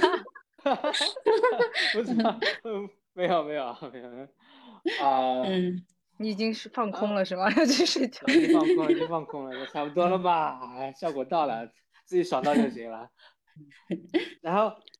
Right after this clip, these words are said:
Speaker 1: 我刚才就是那个全然存在，真的觉得，哦，对，我刚才聊播客，包括我们一开始有做，呃，一些，呃，设备的调试之类的，我觉得真的没有感觉到我的身体，就是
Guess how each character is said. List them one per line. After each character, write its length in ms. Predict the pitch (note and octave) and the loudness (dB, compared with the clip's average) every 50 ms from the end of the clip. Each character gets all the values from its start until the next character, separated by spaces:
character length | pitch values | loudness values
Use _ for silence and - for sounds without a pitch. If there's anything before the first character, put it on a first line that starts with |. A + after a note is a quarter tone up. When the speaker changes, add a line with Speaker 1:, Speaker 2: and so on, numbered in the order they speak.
| _ _ _ _ _ _ _ _ _ _ _ _ _ _ _ | _ _ _ _ _ _ _ _ _ _ _ _ _ _ _
Speaker 1:
我 120 | - D3+ | -10 -4
刚 100 | E3 G3+ | -2 0
才 160 | A3+ A#3 A3 G#3 | 0 0 0 -4
就 320 | G3+ - - A3+ A3 G#3+ | -6 -10 -10 -6 -6 -4
是 60 | G#3 | -4
那 100 | A3 A3 | -4 -2
个 80 | G#3 G#3 | -2 -2
全 220 | G#3 G#3 F3 F3+ | -2 -2 0 0
然 160 | F#3 F#3 F#3 | 0 0 -2
存 160 | F#3 - C#3+ C#3+ | -2 -8 -10 -8
在， 180 | D3 E3+ D#3+ | -6 -6 -6
真 160 | D#3 E3+ F3 | -4 -6 -6
的 80 | F3 D#3 | -8 -8
觉 100 | C#3+ C#3 | -8 -8
得， 120 | C3 C#3 | -10 -8
哦， 360 | C#3 D#3+ F#3 G3 F#3+ F3+ F3 - - | -4 -2 -2 -2 -2 -4 -8 -8 -6
对， 400 | A3+ G#3+ G3+ E3+ D3 C3+ B2 A2+ | -4 -2 0 0 0 0 -2 -4
我 100 | A#2 B2+ | -6 -8
刚 200 | - F3 F#3 F3+ | -8 -8 -8 -6
才 280 | F3+ F3 E3+ E3+ E3 _ _ _ _ _ _ _ _ - C#3 C#3 C#3 _ _ | -4 -4 -4 -4 -6 _ _ _ _ _ _ _ _ -16 -16 -16 -16 _ _
聊 180 | - D#3 D3+ D#3 | -12 -10 -8 -8
播 220 | D#3+ E3+ F#3 F3+ | -6 -4 -6 -6
客， 180 | F3+ F3+ F#3 E3+ | -4 -4 -6 -6
包 160 | E3 E3 E3 | -4 -4 -4
括 100 | E3 E3 | -4 -4
我 40 | D#3 | -6
们 160 | C#3 C3 D3 | -8 -10 -14
一 40 | D3+ | -12
开 180 | - D#3 D#3 D3+ | -10 -8 -8 -8
始 200 | D#3 C#3+ B2+ B2 | -8 -8 -8 -8
有 100 | A#2+ A#2+ | -8 -10
做， 380 | A#2+ - C#3 C3+ C3 B2+ B2+ _ _ - | -10 -10 -8 -8 -8 -8 -10 _ _ -14
呃， 560 | C3 A#2+ G#2+ G#2 G2+ G2 F#2+ F#2 F#2+ G2 A2 | -12 -12 -10 -10 -10 -12 -14 -14 -16 -18 -20
一 40 | A2 | -20
些， 500 | - - A#2 A2 A2 G#2+ A2 G#2+ G#2+ - _ - | -20 -14 -12 -10 -8 -8 -8 -10 -12 -14 _ -20
呃， 80 | A2+ | -18
设 180 | G#2+ - C3+ A2+ | -14 -10 -10 -8
备 100 | A#2+ A#2+ | -6 -6
的 80 | A#2 | -6
调 260 | A2+ - - G#2 G#2+ A2+ | -6 -8 -8 -10 -10 -10
试 180 | - - C3 | -10 -14 -14
之 120 | A#2+ B2+ B2+ | -12 -8 -6
类 140 | B2+ B2 | -4 -2
的， 60 | A#2+ A#2+ | -2 -2
我 80 | B2+ | -4
觉 120 | C3 D#3+ F#3+ | -2 -2 0
得 260 | B3+ D4 D4 D4+ - - | 0 0 -2 -4 -6 -6
真 140 | F4 E4+ | -4 -2
的 80 | E4+ C#4+ | 0 0
没 80 | A3 G#3+ | 2 2
有 80 | A#3 | 0
感 200 | A3+ - D#3+ C3+ | 0 -2 -4 -4
觉 100 | C3+ C3+ | -4 -4
到 140 | C#3 F#3 F3+ | -2 0 0
我 140 | D#3+ C3 A#2+ | 0 0 -2
的 220 | A#2 A#2+ A2+ - _ _ _ _ _ _ _ _ _ _ _ _ _ | -6 -8 -12 -14 _ _ _ _ _ _ _ _ _ _ _ _ _
身 300 | - - G3+ G3+ G3+ G3+ | -14 -8 -4 -4 -4 -4
体， 240 | - - B2+ A2 G2+ | -6 -8 -10 -10 -10
就 120 | - - G3 | -12 -16 -14
是 400 | - - G#3 F#3+ D#3+ - - | -8 -4 -4 -4 -4 -6 -12